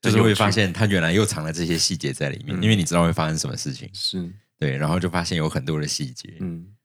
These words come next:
Speaker 1: 然后非常推荐这两部，大家都应该要去看一下。
Speaker 2: Yup。
Speaker 1: 对，那，呃，当然对我来说，可能比较平易近人的是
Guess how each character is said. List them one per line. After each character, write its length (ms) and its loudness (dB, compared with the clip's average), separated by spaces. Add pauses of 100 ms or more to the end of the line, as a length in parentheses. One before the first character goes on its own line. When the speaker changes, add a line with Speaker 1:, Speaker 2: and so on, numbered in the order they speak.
(160)
Speaker 1:
然 100 -2
后 320 0
非 200 0
常 200 -2
推 220 -2
荐 180 -4
这 120 -2
两 180 -4
部， 240 -8
大 140 -6
家 160 -4
都 280 -2 (380)
应 100 -12
该 100 -2
要 120 0
去 80 -6
看 260 -6
一 40 -18
下。 140 -14
Speaker 2:
Yup。 240 0 (520)
Speaker 1:
对， 260 -2
那， 240 0 (300)
呃， 240 0
当 140 2
然 100 2
对 100 4
我 140 4
来 140 4
说， 340 2
可 160 -4
能 160 0
比 80 -4
较 100 4
平 240 0
易 80 2
近 160 -2
人 140 0
的 140 0
是 100 -2